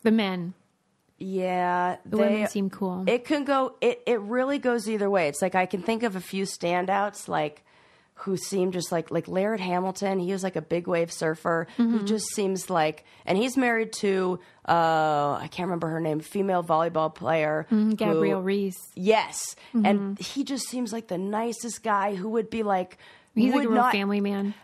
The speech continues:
Speaker 2: And I could see him teaching all of his daughters how to surf. And it
Speaker 1: Mm-hmm.
Speaker 2: feels like that's what you need. You need a dad who's gonna teach you how to surf, if you, or a mom who's gonna show you.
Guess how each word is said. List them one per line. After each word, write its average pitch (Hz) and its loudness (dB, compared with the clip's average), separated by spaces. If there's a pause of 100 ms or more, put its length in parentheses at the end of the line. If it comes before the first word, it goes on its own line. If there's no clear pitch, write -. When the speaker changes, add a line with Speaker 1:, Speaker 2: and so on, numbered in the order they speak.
(140)
Speaker 2:
And 277 4
I 269 2
could 254 -4
see 240 0
him 214 2
teaching 208 0
all 202 4
of 208 -2
his 208 -2
daughters 180 2
how 165 0
to 170 -4
surf. 156 -2
And 160 2
it 208 4
Speaker 1:
Mm-hmm. 190 -4
Speaker 2:
feels 175 0
like 220 -4
that's 202 2
what 143 -2
you 165 0
need. 160 0
You 156 0
need 175 2
a 175 0
dad 160 2
who's 180 -6
gonna 151 -4
teach 156 -6
you 156 -2
how 143 -2
to 143 -6
surf, - -4 (320)
if 156 -4
you, 151 0
or 196 0
a 202 0
mom 143 0 (280)
who's 185 -6
gonna 151 -2 (340)
show 151 0
you. 135 0